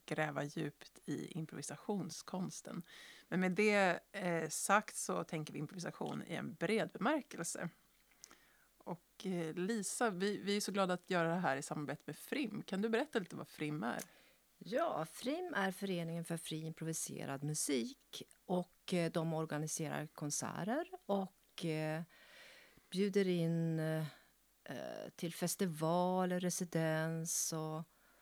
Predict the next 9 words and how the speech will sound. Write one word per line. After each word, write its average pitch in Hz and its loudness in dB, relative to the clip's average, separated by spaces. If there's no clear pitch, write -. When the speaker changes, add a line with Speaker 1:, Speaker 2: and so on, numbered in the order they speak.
Speaker 2:
eh, 165 -6
och - -2
mycket 196 0
internationella 175 -2
samarbeten - -4
har - -6
de - -2
Speaker 1:
Mm. 190 -4
Speaker 2:
gjort. - -14